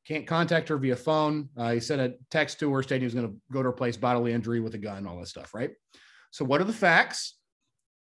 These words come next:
fifty B order twice in the past, stayed on text. He's aware of the police to go after her, threatening her life, said, uh, "You're really dumb. I'm not concerned about a restraining order. I don't have a care in the world about the law. I do what I want.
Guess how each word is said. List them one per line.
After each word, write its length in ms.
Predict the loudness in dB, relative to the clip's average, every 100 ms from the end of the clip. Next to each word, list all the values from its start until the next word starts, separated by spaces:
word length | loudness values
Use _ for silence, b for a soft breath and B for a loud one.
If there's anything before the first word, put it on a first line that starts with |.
| -6
fifty 160 | -4 -2
B 180 | 4
order 220 | 6 6 6
twice 320 | 4 4 2
in 80 | -2
the 60 |
past, 460 | 0 2 2 0 -2
stayed 140 | -4
on 120 | -4
text. 280 | 0 2 2
He's 120 | -2
aware 180 | 0 2
of 80 | 2
the 60 | 0
police 360 | 0 0 0
to 60 | -2
go 140 | 2
after 280 | 2 2 0
her, 200 | 2 0
threatening 300 | 0 0 2
her 60 | 2
life, 260 | 2 2
said, 240 | 0 -2 -2
uh, 180 | -2 -6 -12 _ -2
"You're 160 | 0
really 260 | 2 2 2
dumb. 500 | 2 4 4 0 -4 b b b -4
I'm 100 | 0
not 160 | 0
concerned 440 | -2 0 2 2 4
about 200 | 4 4
a 40 |
restraining 500 | 0 0 0 2 2
order. 460 | 2 4 2 -2 -6 -6
I 80 |
don't 140 | -4 -2
have 160 | -4
a 20 | -6
care 300 | -2 0 2
in 40 |
the 60 | 2
world 400 | 4 4 2 -2
about 220 | -4 -4
the 100 | -2
law. 180 | 0 0
I 100 | 0
do 80 | -4
what 100 | -6
I 60 |
want. 340 | -6 -4 -6